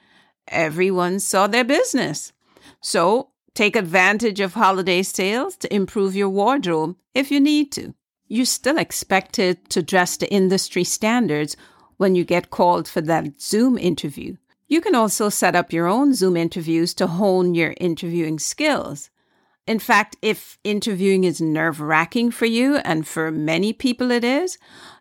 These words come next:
you might try applying for jobs you're not really interested in to improve your skills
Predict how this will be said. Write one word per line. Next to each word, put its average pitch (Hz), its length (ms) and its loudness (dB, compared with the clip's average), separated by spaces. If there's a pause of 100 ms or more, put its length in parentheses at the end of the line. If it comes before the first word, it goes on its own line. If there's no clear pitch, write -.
you 311 120 0
might 247 220 2
try 196 340 2
applying 180 500 0
for 175 160 -4
jobs 170 500 2
you're 170 100 0
not 165 260 0
really 214 420 0
interested 220 800 0
in 190 380 0
to - 200 -4
improve 190 480 0
your 165 120 -2
skills 185 600 0